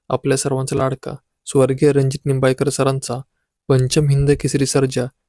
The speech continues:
आता स्वर्गीय रणजित निंबाळकर सरांच्या नावाने पळणार नाही. त्यामुळे स्वर्गीय रणजित निंबाळकर सरांचे फॅन्स खूपच नाराज होते, कारण आता स्वर्गीय रणजित निंबाळकर सरांचे नाव या शर्यत क्षेत्रामध्ये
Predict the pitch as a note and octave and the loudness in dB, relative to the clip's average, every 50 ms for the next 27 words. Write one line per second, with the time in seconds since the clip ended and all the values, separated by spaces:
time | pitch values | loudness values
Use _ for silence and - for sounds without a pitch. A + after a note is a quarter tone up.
0 | _ - C3+ - - C3 - - C3 B2+ B2+ B2+ C#3 C#3 C#3 C3+ C3 C3 - - | _ -4 -4 0 0 0 0 2 0 2 2 4 4 4 4 2 0 -2 -4 -4
1 | C#3 C3+ C3 B2+ C3 C3 B2+ C#3 C3 - - C3+ C3 B2+ - C3+ C3+ C3 B2+ C3 | -2 -2 0 0 -2 -2 -2 -2 -4 -2 -2 -2 -2 0 -2 -2 0 0 0 0
2 | C3 B2+ B2+ - - - _ _ _ _ _ _ _ - C3 B2+ B2+ B2+ C3 C3 | 0 0 -2 -4 -6 -8 _ _ _ _ _ _ _ 0 2 2 2 2 2 0
3 | C3+ B2+ B2 A#2+ A#2+ B2+ _ _ _ _ _ _ _ _ - B2 B2+ B2+ C3 C3+ | 0 -2 -4 -4 -6 -8 _ _ _ _ _ _ _ _ 0 2 2 4 4 2
4 | C3 C3 C3 C3+ - - - - - C#3 C3 C3 C3 C3+ C#3 C3+ C3+ C3 C3 C3+ | 2 2 0 -2 -6 -8 -4 0 2 2 2 4 4 2 2 2 2 -2 -4 -4
5 | - C#3+ C#3 C3+ C3 C3+ C3 B2+ - C#3 - - C#3 C3 C3 C3+ - C3+ - C#3 | -4 -4 -2 0 0 0 0 0 -2 -4 -2 -2 -2 -2 -2 -2 -2 -2 0 0
6 | C3+ C3+ C#3 C#3 - - _ _ _ _ _ - - C3 - D3+ C#3 C#3 C#3 C3 | 0 0 -2 -4 -8 -12 _ _ _ _ _ -2 -2 0 2 0 0 0 0 0
7 | B2+ B2+ B2 C3 B2 - - A#2+ C3 - _ _ _ _ _ - C3+ C3 C3 C3+ | 0 0 -2 -4 -6 -6 -6 -8 -8 -10 _ _ _ _ _ 0 0 0 0 0
8 | C3 C3 - C#3+ C#3 C#3+ C#3+ - - - - _ _ _ - - - C3 B2 B2+ | -2 -2 0 0 0 -2 -4 -8 -12 -20 -20 _ _ _ -6 0 2 2 2 4
9 | B2+ C#3+ C#3 C#3 C3 C3 C#3 C#3 - D3 C3+ C3 C3+ C3 B2+ - C#3+ C#3 - C#3 | 4 2 2 2 2 0 -2 -4 -4 -4 -2 0 0 0 0 -2 -2 -2 -2 -2
10 | C#3 C3+ C3 - C3+ C3 B2+ B2 B2 - _ _ _ _ _ - C3+ C3 - - | -2 -2 -4 -4 -4 -4 -2 -4 -4 -6 _ _ _ _ _ 0 0 0 2 0
11 | C3 C3 C#3 - - C#3+ C3+ - C#3+ C3+ C3+ C3+ B2+ C3 B2 B2 | 0 0 -2 -2 -2 -2 0 0 -2 -2 -2 -2 -4 -4 -4 -6